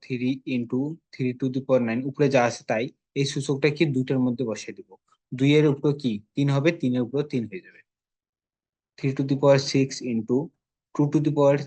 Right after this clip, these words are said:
three into three to the power three equal to, আমাদের দেখো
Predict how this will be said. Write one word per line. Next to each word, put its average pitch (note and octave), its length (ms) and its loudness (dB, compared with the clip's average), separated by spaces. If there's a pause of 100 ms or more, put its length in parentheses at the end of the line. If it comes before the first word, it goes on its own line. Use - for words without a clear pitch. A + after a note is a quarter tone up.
(120)
three C3 320 0 (300)
into A#2 260 -6 (180)
three C3 260 -4
to C#3 140 0
the B2+ 140 -4
power B2 180 0 (400)
three G2+ 280 -10 (1300)
equal C3+ 400 2
to, A2 80 -4 (420)
আমাদের D#3+ 280 4 (100)
দেখো C3 200 0